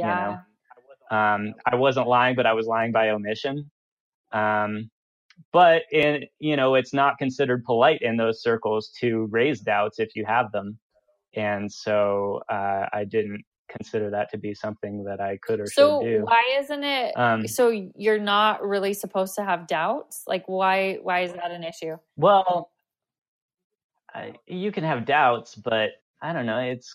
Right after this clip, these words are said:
Speaker 1: kind of like, it's
Speaker 2: Because believe
Speaker 1: people,
Speaker 2: me, I
Speaker 1: it's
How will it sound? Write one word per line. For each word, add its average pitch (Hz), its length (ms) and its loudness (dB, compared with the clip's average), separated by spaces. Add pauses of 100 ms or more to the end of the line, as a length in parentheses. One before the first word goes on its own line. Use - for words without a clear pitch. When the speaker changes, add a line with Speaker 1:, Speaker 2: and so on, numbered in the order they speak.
(160)
Speaker 1:
kind 143 280 -4
of 117 200 -4 (320)
like, 131 300 2
it's 453 100 4
Speaker 2:
Because 247 120 6
believe 262 400 4
Speaker 1:
people, 254 60 4
Speaker 2:
me, 233 280 2
I 220 280 2 (100)
Speaker 1:
it's 226 160 2